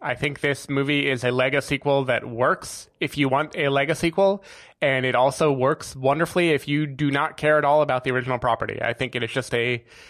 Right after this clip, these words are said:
viscerally entertaining time at the movies, and even though I think the plot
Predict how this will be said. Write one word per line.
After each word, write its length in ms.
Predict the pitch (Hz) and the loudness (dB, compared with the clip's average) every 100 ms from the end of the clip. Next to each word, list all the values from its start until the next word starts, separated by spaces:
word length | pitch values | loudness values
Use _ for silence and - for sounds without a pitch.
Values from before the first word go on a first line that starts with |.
| - - _ - | -20 -20 _ -16
viscerally 920 | 120 - 139 - 139 135 135 135 131 | -8 -2 -2 2 2 4 4 2 0
entertaining 800 | 127 123 131 - 127 123 131 131 | -2 -2 -4 -2 -4 -2 -4 -4
time 360 | - 127 127 131 | -4 -2 -2 -2
at 120 | 123 | -2
the 60 | 120 | -2
movies, 480 | 131 160 180 180 135 | -2 2 2 2 0
and 240 | 110 107 | -2 -2
even 280 | 160 165 156 | -2 0 0
though 480 | 151 156 160 151 - _ - _ _ _ _ - | 2 4 4 2 -4 _ -20 _ _ _ _ -10
I 100 | 123 | -6
think 420 | - 151 156 202 | -2 -2 -4 -6
the 60 | 143 | -8
plot 520 | - 147 151 - - | 0 2 2 -2 -12